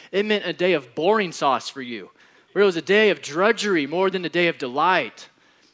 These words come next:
And, like, your parents saw fit to take a nap, and you were just, like, in,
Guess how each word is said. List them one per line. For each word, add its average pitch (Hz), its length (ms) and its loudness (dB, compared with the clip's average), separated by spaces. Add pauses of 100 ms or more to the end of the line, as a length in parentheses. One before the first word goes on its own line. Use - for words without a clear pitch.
(140)
And, 143 80 -8
like, 143 100 -8
your 139 80 -12
parents 190 340 0
saw 196 160 4
fit 196 300 0
to 160 60 -16
take 185 200 0
a 151 60 -8
nap, 185 380 0
and 160 80 -14
you 196 80 -2
were 208 60 2
just, 170 220 -6
like, 156 240 0
in, 160 220 -8